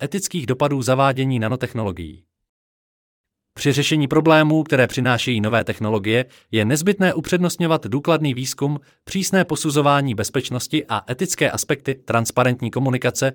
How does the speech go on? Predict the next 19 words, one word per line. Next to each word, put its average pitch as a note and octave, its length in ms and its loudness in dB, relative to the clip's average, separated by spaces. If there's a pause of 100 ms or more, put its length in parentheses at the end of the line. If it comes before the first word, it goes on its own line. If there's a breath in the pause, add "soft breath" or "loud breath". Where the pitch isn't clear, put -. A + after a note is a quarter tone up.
(140)
komplexní A#2 500 -2
hodnocení C3 480 0
rizik C#3+ 360 0
a A2+ 100 -2
informovaný C#3+ 640 0
souhlas C#3 400 0
jsou G#2 180 -2
nezbytné D3+ 440 0
pro A#2 160 -2
zmírnění C#3+ 480 -2
potenciálních B2+ 680 0
rizik C3+ 380 0
a A2+ 120 0
zajištění D3+ 560 0
odpovědného D3 600 0
vývoje C#3+ 400 2
a A#2+ 140 -2
zavádění C#3 560 2
nanotechnologií. C#3 840 -2